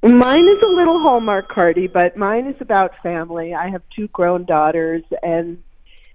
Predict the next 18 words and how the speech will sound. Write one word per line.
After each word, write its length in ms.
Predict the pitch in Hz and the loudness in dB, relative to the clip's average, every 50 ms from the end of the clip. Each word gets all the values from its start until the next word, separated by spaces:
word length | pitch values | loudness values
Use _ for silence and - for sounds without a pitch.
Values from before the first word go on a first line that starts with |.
| - _ - _ _ _ - - _ - | -20 _ -20 _ _ _ -20 -20 _ -6
trusting 540 | - - 294 294 294 - - 302 277 262 254 | 2 4 4 4 2 0 -6 -6 -6 -2 -2
that 260 | 233 220 208 - - | -2 -2 -2 -2 0
love 500 | 208 202 190 196 196 202 208 214 202 202 - 180 185 208 - | 2 2 4 4 4 2 0 -2 -4 -10 -20 -18 -18 -10 -6
in 180 | - 208 208 202 | -6 -6 -6 -6
these 200 | 196 196 202 196 - - | -8 -8 -8 -10 -12 -8
crazy 760 | - - - - - 214 214 220 214 226 233 214 - 233 220 | -6 -6 -6 -4 2 4 6 6 6 6 4 0 -4 -10 -10
times 580 | _ - 208 202 196 202 202 202 202 208 202 196 - - - | _ -4 -2 -2 0 0 -2 -2 -4 -6 -10 -8 -6 -6 -6
and 160 | 190 196 190 | -6 -2 0
knowing 580 | 190 196 202 208 208 208 202 202 208 202 202 - | 2 2 4 4 2 0 -2 -4 -8 -10 -6 0
that 400 | - 190 185 190 185 190 185 190 | 2 4 6 6 6 4 2 2
no 160 | 202 202 185 | 0 0 0
matter 340 | 202 208 196 190 190 196 196 | 2 2 2 2 4 2 2
what 180 | 196 196 190 196 | 4 4 2 2
happens, 600 | 185 202 190 185 185 - 190 190 190 190 196 - _ | 2 2 2 2 2 0 -4 -6 -6 -8 -16 -10 _
despite 420 | 185 - - - - 180 190 190 | -10 -10 0 2 4 4 4 4
our 80 | 196 190 | 2 0
busy 360 | 190 - 190 185 185 202 190 | 2 2 2 2 2 0 0
lives, 500 | 185 196 202 202 202 196 190 190 185 185 | 4 4 4 4 4 2 2 0 -2 -4